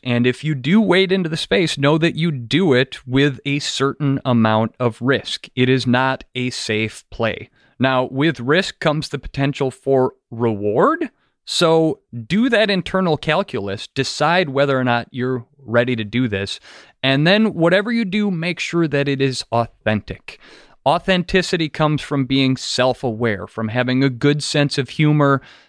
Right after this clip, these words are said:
uh, a good sense of the absurd, and being willing to poke fun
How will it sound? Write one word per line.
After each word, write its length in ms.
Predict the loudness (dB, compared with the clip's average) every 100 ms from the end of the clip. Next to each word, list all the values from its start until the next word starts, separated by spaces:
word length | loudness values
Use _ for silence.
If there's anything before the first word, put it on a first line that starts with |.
| _ 0
uh, 320 | 2 2 0
a 80 | -4
good 320 | 0 -2 0
sense 320 | 0 0 0
of 100 | -6
the 120 | -4 -4
absurd, 640 | -4 -4 0 2 2 0
and 220 | -2 -2
being 320 | 0 0 0 2
willing 380 | 2 4 2
to 100 | -2
poke 320 | -2 0 0 -2
fun 420 | 0 0 2